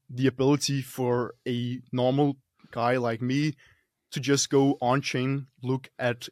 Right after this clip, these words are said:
Etherscan or Arbiscan or whatever, look at the token holders, being able to find the treasury, find a wallet, and literally be able to see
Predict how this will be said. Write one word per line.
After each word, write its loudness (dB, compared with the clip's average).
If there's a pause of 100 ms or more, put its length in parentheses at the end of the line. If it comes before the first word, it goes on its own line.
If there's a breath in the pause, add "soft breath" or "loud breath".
Etherscan -2
or -12
Arbiscan -6
or -8
whatever, 0 (480 loud breath)
look 2
at 2
the 0
token -2
holders, -2 (300 soft breath)
being 2
able 2
to -6
find -2
the -4
treasury, -2 (160 soft breath)
find 0
a 0
wallet, 0
and -2
literally -2
be -6
able -4
to -10
see -4